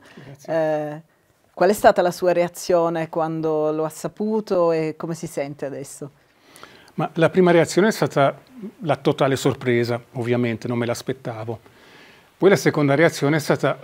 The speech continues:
Speaker 1: è stato infatti, in realtà il piacere, cioè il piacere che l'Università di Friburgo premia u-, un impegno per la protezione della natura, cioè per una cosa che mi è pe-, molto vicina.
Speaker 2: Vos recherches ont abouti à un inventaire complet des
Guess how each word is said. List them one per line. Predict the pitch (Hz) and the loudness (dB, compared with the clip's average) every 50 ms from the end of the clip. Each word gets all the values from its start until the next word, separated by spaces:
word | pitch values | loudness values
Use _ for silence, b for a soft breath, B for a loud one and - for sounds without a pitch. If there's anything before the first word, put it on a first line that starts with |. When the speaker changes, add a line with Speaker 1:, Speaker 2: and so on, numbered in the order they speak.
| - - - - - - - - - - | -18 -20 -20 -20 -20 -20 -20 -18 -12 -6
Speaker 1:
è | - 147 | -6 -4
stato | - 165 143 - | -4 -2 -2 -2
infatti, | 143 127 - 143 143 - - - - - 208 185 - - 214 330 320 | -4 -2 0 -2 -2 -2 -4 -12 -12 -6 -6 -6 -6 -6 -12 -10 -4
in | 196 147 143 | -2 0 2
realtà | 143 139 131 - 147 | 2 0 2 2 0
il | 160 156 | 0 0
piacere, | - - 131 - - - 123 131 135 135 127 120 | 0 -2 -2 -2 -4 -4 -2 0 0 0 -2 -2
cioè | - - 143 | -4 -6 -4
il | - 156 | -4 -4
piacere | - - 160 151 - 160 156 165 175 165 | 0 0 0 2 2 2 2 2 2 0
che | - 135 | 0 -2
l'Università | 123 143 147 147 151 147 - - 151 | 0 2 2 2 0 -2 -2 -4 -2
di | 135 147 143 | -2 -2 -2
Friburgo | - - 175 156 143 135 139 143 143 160 170 170 B B B B B B B B B _ | -2 -4 -2 0 0 0 0 0 2 0 0 0 B B B B B B B B B _
premia | - 143 143 147 160 170 170 175 180 175 - | -2 2 2 4 4 4 4 2 2 2 0
u-, | - 165 - - - | -2 -4 -4 -4 -6
un | 170 151 | -2 0
impegno | 147 135 135 143 156 151 165 156 | 0 0 0 0 -2 0 0 0
per | 147 - 139 | -2 -2 -4
la | 135 127 | -6 -4
protezione | - 135 - - 127 - 147 131 | -6 -6 -6 -6 -4 -2 -2 0
della | 131 127 131 | 0 0 0
natura, | 131 147 151 - - 127 117 127 143 147 | 0 -2 -4 -4 -6 -6 -2 -2 -2 -4
cioè | 139 - 127 120 | -4 -6 -8 -10
per | - - - 135 131 | -8 -8 -6 -4 -4
una | 123 113 | -4 -4
cosa | - - 127 120 135 | -4 -6 -6 -6 -6
che | - 135 | -6 -6
mi | 123 120 | -6 -6
è | 113 | -8
pe-, | - - 135 120 - | -8 -10 -10 -10 -10
molto | - 147 127 127 123 - 131 | -8 -6 -6 -6 -4 -4 -6
vicina. | 113 120 - - - 113 107 113 110 95 - _ _ _ _ _ _ _ _ _ _ _ _ _ _ _ _ _ - | -6 -6 -8 -10 -10 -10 -10 -12 -14 -14 -18 _ _ _ _ _ _ _ _ _ _ _ _ _ _ _ _ _ 2
Speaker 2:
Vos | 165 190 | 2 4
recherches | 185 214 226 214 - - 170 156 165 175 190 - - - - - - - _ - | 4 4 0 -2 -2 -2 0 0 0 0 -2 -6 -10 -10 -10 -12 -16 -18 _ -4
ont | 165 165 160 156 151 - | -2 0 0 0 -2 0
abouti | - 156 165 170 202 202 - - 208 208 202 185 | 0 0 0 0 -4 -6 -6 -6 0 2 4 4
à | 151 147 | 4 2
un | 147 143 | -2 -4
inventaire | 151 175 190 196 196 196 196 - 190 185 180 - | -4 -2 -2 -2 -4 -6 -2 0 0 0 0 -2
complet | - 180 175 175 - 185 180 180 180 180 175 | -4 -4 -4 -4 -4 -2 0 2 2 0 0
des | 139 156 151 156 156 143 147 | -4 -8 -8 -6 -6 -6 -6